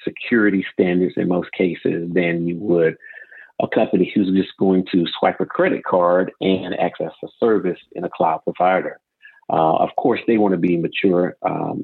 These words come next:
uh, careful, secure, I should say, uh, and careful in the way they handle it because, you know, things like banks and retailers, you know, handling customer, uh,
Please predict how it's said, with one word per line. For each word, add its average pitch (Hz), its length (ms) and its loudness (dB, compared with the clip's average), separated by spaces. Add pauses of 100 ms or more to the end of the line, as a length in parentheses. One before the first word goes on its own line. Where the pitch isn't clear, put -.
uh, - 300 -2 (440)
careful, 95 480 0 (420)
secure, 85 480 0
I - 60 -6
should - 220 -6
say, 82 280 2 (480)
uh, - 80 -4
and 90 240 0
careful 98 300 0
in 85 80 -4
the 90 80 2
way 87 260 2
they 92 180 2
handle 87 320 0
it - 20 -8
because, 95 380 0 (140)
you 98 120 0
know, 85 200 -4
things 95 200 2
like 90 260 -2
banks 90 460 0 (280)
and 78 280 -8
retailers, 87 720 2 (640)
you 85 120 -4
know, 80 80 -4
handling 92 560 0
customer, 85 840 -2 (120)
uh, - 160 -14